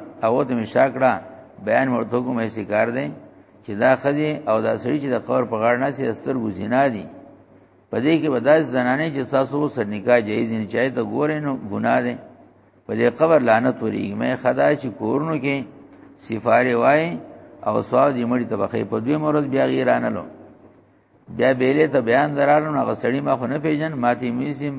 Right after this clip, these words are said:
زه هغه سړی یم چې هغه قبر له موږ تلي وو، تاسو ته مسله کړم، بیا موږ مسله منلو، بیا نه وو تلي. نو مسله کول غواړي، خو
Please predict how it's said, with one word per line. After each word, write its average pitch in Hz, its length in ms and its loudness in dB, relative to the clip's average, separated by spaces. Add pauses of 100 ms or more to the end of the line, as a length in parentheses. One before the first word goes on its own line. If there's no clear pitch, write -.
(120)
زه 117 140 -2
هغه 131 180 4
سړی 113 260 -2
یم 135 200 -2
چې 110 120 -6 (640)
هغه 101 200 -4
قبر 139 240 2
له 117 100 -2
موږ 127 140 -4 (140)
تلي 143 140 -2
وو، 147 80 2
تاسو 127 300 -2
ته 117 60 -2
مسله 104 360 -2
کړم، 127 280 -2
بیا 110 160 -2
موږ 123 240 -4
مسله 107 280 -4
منلو، 117 360 -2
بیا 107 220 -2
نه 110 140 -2
وو 110 60 -4
تلي. 67 280 -12 (640)
نو 98 100 -8
مسله 123 400 -2
کول 151 240 2
غواړي، 117 420 2
خو 101 120 -10